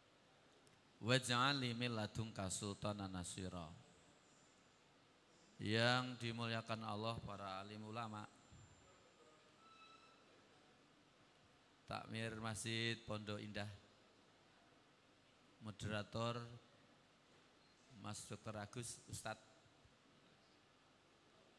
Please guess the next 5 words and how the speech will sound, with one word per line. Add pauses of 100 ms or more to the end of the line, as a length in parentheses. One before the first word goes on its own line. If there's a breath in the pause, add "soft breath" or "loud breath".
(680)
semuanya
saja,
hadirin
hadirat (1500)
yang